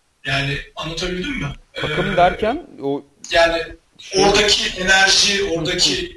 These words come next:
Speaker 1: yapı, oradaki insanlar o in-, e, insanları orada beraber tutar. Onu başarmak kolay değil.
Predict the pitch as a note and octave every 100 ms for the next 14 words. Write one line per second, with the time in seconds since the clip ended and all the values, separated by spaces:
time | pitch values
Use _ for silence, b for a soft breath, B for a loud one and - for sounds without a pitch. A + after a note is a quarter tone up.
0 | D#3+ E3 E3 F3+ D#3+ D#3 D#3+ E3 - E3+
1 | E3 - F3 F3+ F#3+ F#3+ F#3+ - D#3+ D#3+
2 | - D#3 C#3 - _ D3 D3 C#3+ C#3+ -
3 | - _ _ - D#3+ C#3 C#3+ D3+ D#3 D3
4 | C#3 C3 - C#3 C3+ C3+ B2+ - - -
5 | - B B _ E3+ A3 G3+ G3+ - D3+
6 | C#3 - - _ _ _ - D3+ C#3+ C3+
7 | C3 B2+